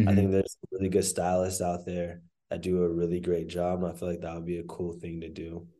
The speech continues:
Speaker 1: or be
Speaker 2: Yeah,
Speaker 1: like
Speaker 2: yeah,
Speaker 1: a
Speaker 2: yeah.
Speaker 1: buyer, buy, like, be a personal shopper and, and buy things for people.
Speaker 2: Hey,
Speaker 1: Um,
Speaker 2: bro,
Speaker 1: but I think it'll
Speaker 2: listen,
Speaker 1: look
Speaker 2: if I gotta, if I gotta go on a little date or something, bro, and I'm about to put something on, I'ma send you a photo and I'ma need some consultation.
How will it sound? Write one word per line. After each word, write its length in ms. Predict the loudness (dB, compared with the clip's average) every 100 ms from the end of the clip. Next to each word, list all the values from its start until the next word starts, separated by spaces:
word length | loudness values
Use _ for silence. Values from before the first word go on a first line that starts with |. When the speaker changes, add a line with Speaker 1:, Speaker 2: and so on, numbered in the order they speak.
| -14
Speaker 1:
or 80 | -2
be 160 | 2
Speaker 2:
Yeah, 40 | 4
Speaker 1:
like 140 | 4
Speaker 2:
yeah, 20 |
Speaker 1:
a 60 | 4
Speaker 2:
yeah. 220 | 2 0
Speaker 1:
buyer, 80 | -4 -8 -14 -8
buy, 420 | -2 0 0 -6
like, 300 | -4 -4 -4 0
be 100 | 0
a 40 |
personal 380 | 4 4 4 2
shopper 400 | 4 4 4 2
and, 220 | 2 0
and 400 | 0 0 0 0
buy 220 | 2 2
things 280 | 4 0 0
for 80 | 0
people. 480 | 2 4 2 0 -4 -20 -20 -20 -6
Speaker 2:
Hey, 320 | 2 4 6
Speaker 1:
Um, 80 | 4
Speaker 2:
bro, 400 | 4 4 2 2
Speaker 1:
but 100 | 2
I 40 | 6
think 120 | 8
it'll 140 | 10 10
Speaker 2:
listen, 20 |
Speaker 1:
look 240 | 8 6 2 -8 -10 _ _ _ _ _ -8
Speaker 2:
if 140 | 0
I 120 | 2
gotta, 300 | 4 4 2
if 160 | 0 0
I 100 | 2
gotta 200 | 2 2
go 220 | 2 2
on 100 | 2
a 40 | 2
little 220 | 0 0
date 260 | 2 4
or 80 | 4
something, 400 | 2 0 -2 -2
bro, 220 | -2 -4
and 100 | -4 -2
I'm 60 | 4
about 180 | 4 4
to 60 |
put 140 | 4 6
something 280 | 4 4
on, 220 | 4 4 4
I'ma 200 | 2 2
send 300 | 4 4 6
you 120 | 4
a 40 |
photo 420 | 6 8 10 8 4
and 120 | -2
I'ma 180 | 0 2
need 260 | 4 4
some 240 | 2 0 0
consultation. 840 | 6 6 6 8 10 10 4